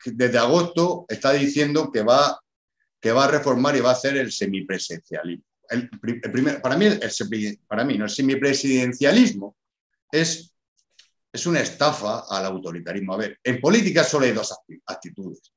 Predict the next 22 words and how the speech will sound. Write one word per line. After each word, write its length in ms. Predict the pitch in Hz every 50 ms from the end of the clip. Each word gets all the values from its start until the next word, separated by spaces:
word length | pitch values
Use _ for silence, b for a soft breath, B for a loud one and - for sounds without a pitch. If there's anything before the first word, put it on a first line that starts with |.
| _ _ -
la 80 | 110
autoritaria 680 | 110 113 110 127 123 113 110 - 147 165 180 190 202 214
y 40 | 226
la 100 | 220 202
liberal. 360 | 135 107 90 80 78 78 76 - - _ _ _ _ _ _ _ _ _ _ _ _ _ _ _ _
Lo 80 | - 101
que 100 | 101 117
pasa 300 | 117 - 185 185 190 233
es 60 | 220 208
que 340 | - 208 196 - - - _ _ _ _
el 300 | 143 143 143 135 131 120
semipresidencialismo 840 | - 151 151 147 139 143 143 135 135 139 131 131 135 135 170 196 220
sería 280 | 180 - 143 143 175 180
una 280 | 185 185 190 185 175
burla 480 | 170 175 208 226 220 180 139 117 107 107
a 60 | 117
los 160 | 123 123 - -
autoritaristas, 840 | 147 147 143 151 147 147 139 - 143 147 180 190 185 - 180 185 185
que 80 | - 165
serían 300 | - - - 110 120 117
personas 340 | - 123 110 - 151 156 143 -
que 80 | -